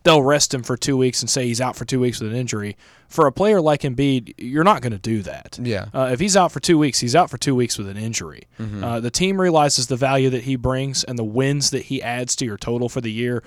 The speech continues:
Speaker 1: The player realizes that as well. You can't sit here and tell me that Joel Embiid doesn't realize what impact he brings to the Sixers on the
Speaker 2: Yeah.
Speaker 1: floor.
Speaker 2: Mm-hmm.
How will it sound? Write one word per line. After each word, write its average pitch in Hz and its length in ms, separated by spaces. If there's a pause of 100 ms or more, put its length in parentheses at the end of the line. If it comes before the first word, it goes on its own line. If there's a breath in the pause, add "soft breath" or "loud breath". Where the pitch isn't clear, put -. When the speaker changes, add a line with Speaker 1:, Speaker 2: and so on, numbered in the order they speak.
(140 soft breath)
Speaker 1:
The 120 100
player 160 400
realizes 131 560
that 131 200
as 113 120
well. 110 420 (260 soft breath)
You 120 80
can't 147 240
sit 170 160
here 147 140
and 123 100
tell 156 200
me 120 200
that 120 120
Joel 131 340
Embiid 143 160
doesn't 127 220
realize 127 340
what 123 140
impact 135 380
he 131 60
brings 123 280
to 131 80
the 135 100
Sixers 104 440
on 120 120
the 113 60
Speaker 2:
Yeah. 113 80
Speaker 1:
floor. 208 380
Speaker 2:
Mm-hmm. 101 220